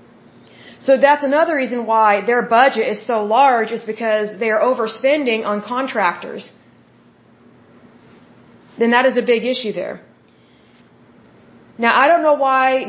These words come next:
necessarily nasa would be involved in this, but I guess they are. I can see why the Department of Homeland Security and the Department of the Interior and the Department of State would be involved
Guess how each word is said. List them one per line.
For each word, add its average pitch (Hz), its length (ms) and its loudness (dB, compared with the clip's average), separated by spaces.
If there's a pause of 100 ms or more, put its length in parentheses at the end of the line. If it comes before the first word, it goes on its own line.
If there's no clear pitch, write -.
necessarily 254 400 -2
nasa 240 460 0
would 269 120 -2
be 269 240 -4
involved 262 400 0
in 277 120 -4
this, 277 320 -2
but 214 220 2
I 196 40 -2
guess 226 260 -4
they 226 140 -2
are. 196 320 -2 (520)
I 226 120 2
can 240 140 -4
see 311 280 -4
why 269 160 4
the 254 200 -2
Department 240 360 -2
of - 40 -14
Homeland 240 340 -6
Security 233 580 -4 (120)
and 214 140 -2
the 214 120 -4
Department 233 560 -2
of 208 100 -2
the 208 120 -4
Interior 233 520 -2
and 202 280 -2
the 202 80 -4
Department 202 440 -2
of - 40 -8
State 269 320 0
would 233 180 -8
be - 20 0
involved 196 500 0